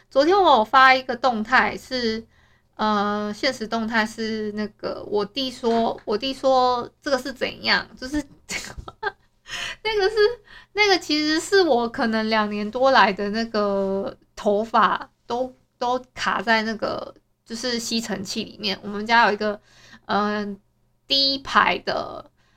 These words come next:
很好用的，就是大家都觉得第一排的那个很好用的吸尘器，然后我们家有，有买，我，我，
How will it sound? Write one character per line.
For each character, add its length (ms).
很 180
好 220
用 180
的， 400
就 120
是 80
大 180
家 120
都 100
觉 120
得 120
第 200
一 40
排 240
的 160
那 100
个 120
很 180
好 140
用 100
的 80
吸 200
尘 240
器， 320
然 120
后 60
我 60
们 180
家 220
有， 220
有 220
买， 400
我， 160
我， 240